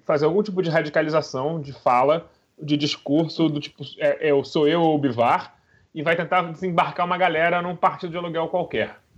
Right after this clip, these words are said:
porque é isso que ele faz. Ele tem experiência nisso. O negócio é o seguinte, ele tem que tentar fazer de uma maneira que ele não perca os mandatos.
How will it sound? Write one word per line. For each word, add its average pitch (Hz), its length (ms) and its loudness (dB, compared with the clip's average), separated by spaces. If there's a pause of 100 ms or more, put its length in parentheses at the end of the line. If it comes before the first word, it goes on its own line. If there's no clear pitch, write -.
porque 147 220 0
é 151 40 6
isso 147 80 0
que 160 80 -2
ele 156 80 -2
faz. - 460 -2 (360)
Ele 131 140 -8
tem 147 160 0
experiência 147 640 0
nisso. 123 420 -6 (380)
O 175 60 0
negócio 190 420 2
é 220 60 2
o - 20 -6
seguinte, 165 480 -2
ele - 100 -2
tem 180 140 -2
que - 160 -12
tentar 175 300 2
fazer 165 300 0
de - 60 -8
uma 165 120 -6
maneira 147 360 0
que 143 140 -6
ele 147 100 -8
não 175 200 -4
perca 190 400 0
os 190 100 2
mandatos. 196 580 0